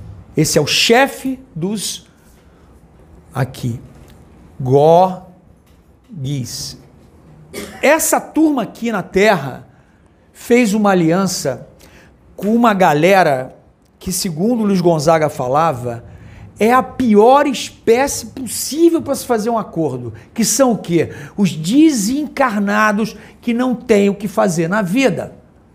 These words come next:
Desencarnam, o cara desencarnou, já encontra um camarada lá do outro, Ô, meu camarada, tudo bem? Tô vendo que você tá perdido aí. Vamos tomar uma cerveja aqui, fumar um cigarrinho. Tá aqui um cigarrinho?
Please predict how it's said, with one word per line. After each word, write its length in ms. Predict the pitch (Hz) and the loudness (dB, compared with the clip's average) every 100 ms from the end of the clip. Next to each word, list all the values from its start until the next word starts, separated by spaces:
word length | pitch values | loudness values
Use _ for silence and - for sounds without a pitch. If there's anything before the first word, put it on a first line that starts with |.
| - - _ | -20 -20 _
Desencarnam, 1040 | 220 262 254 214 - 214 220 208 240 240 - - - | 0 2 2 0 2 4 4 0 -4 -6 -10 -20 -8
o 120 | 214 | -8
cara 280 | - 233 226 | 0 4 4
desencarnou, 1200 | 185 294 285 330 339 277 226 196 208 240 269 269 - - _ _ _ _ _ _ - | 2 -2 0 -2 -2 0 0 0 0 2 2 0 -12 -20 _ _ _ _ _ _ -6
já 140 | 196 | -4
encontra 420 | 190 208 240 240 | -2 0 0 0
um 40 | 208 | 0
camarada 500 | 226 214 202 208 208 | 2 4 4 4 2
lá 140 | 208 | 0
do 60 | 196 | -2
outro, 220 | 185 294 | -4 -6
Ô, 80 | 359 | -6
meu 140 | 233 | -6
camarada, 840 | - 180 156 196 247 247 233 208 | -6 -8 -6 -4 -2 -2 -2 -2
tudo 280 | 202 208 165 | -4 -6 -6
bem? 340 | 127 214 240 | 0 0 2
Tô 140 | 226 202 | 0 -2
vendo 140 | 220 | -4
que 40 | 208 | -4
você 80 | |
tá 100 | 208 | -6
perdido 460 | 202 185 151 180 165 | -2 -2 -2 -2 -2
aí. 580 | 160 226 240 233 220 - - - - - - | -2 -2 -2 -2 -2 -4 -10 -18 -18 -6 0
Vamos 200 | 339 - | 2 2
tomar 240 | 277 262 | 0 2
uma 120 | 247 | 0
cerveja 480 | - 214 190 214 180 | 0 2 4 4 2
aqui, 460 | - - 254 254 233 | -2 -4 0 0 -2
fumar 260 | 226 214 | -4 -6
um 80 | 214 | -6
cigarrinho. 720 | - 190 151 202 233 240 226 | -6 -6 -4 -2 -2 -2 -2
Tá 120 | 220 | -2
aqui 100 | 254 | -4
um 60 | 254 | -4
cigarrinho? 520 | 185 151 185 277 - | -4 0 2 0 -2